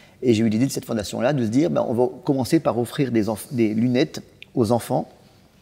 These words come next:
nécessiteux qui n'arrivent pas à voir le tableau et qui s'en rendent même pas co-, qui s'en rendent même pas compte. Donc j'ai envoyé au départ des optométristes dans les écoles, puis après on leur a donné des lunettes. Et puis, euh,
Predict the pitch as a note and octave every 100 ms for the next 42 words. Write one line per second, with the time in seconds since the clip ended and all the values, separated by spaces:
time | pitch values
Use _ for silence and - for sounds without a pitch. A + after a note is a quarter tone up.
0 | _ - - B2 B2 - G#2 D3+ D3+ -
1 | - - B2 A#2 - A#2+ A2+ G#2+ G#2 C3
2 | D#3+ B2+ G#2+ A2+ A#2 A2+ - - A2+ G#2
3 | A#2+ B2+ A2 G2+ - G2+ - - - G#2+
4 | A#2 A#2 A#2+ A2 B2+ A#2 G#2+ G#2 A#2 A2+
5 | B2+ G#2+ G#2 G2+ C3 D#3 C#4 - - -
6 | - - _ - - B2+ G#2 G#2+ A2 A2
7 | G2+ G2+ C3+ - - _ - - _ _
8 | D#3+ A#2 B2+ B2 A#2 C3+ C3